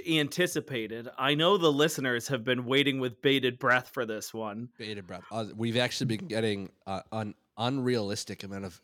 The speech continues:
Speaker 2: paper mail here at the, at the office, at the Word office, uh, headquarters in, in our studio, all about this particular, uh, episode around buying and getting ready to buy, right? Because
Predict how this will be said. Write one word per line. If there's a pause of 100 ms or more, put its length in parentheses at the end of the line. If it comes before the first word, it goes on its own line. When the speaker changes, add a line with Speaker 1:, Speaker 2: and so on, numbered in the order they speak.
(140)
Speaker 2:
paper
mail (140)
here
at
the,
at
the
office, (340)
at
the
Word (120)
office, (240)
uh,
headquarters
in,
in
our
studio, (640)
all
about
this
particular, (580)
uh, (260)
episode (460)
around (680)
buying (160)
and
getting
ready
to
buy, (520)
right?
Because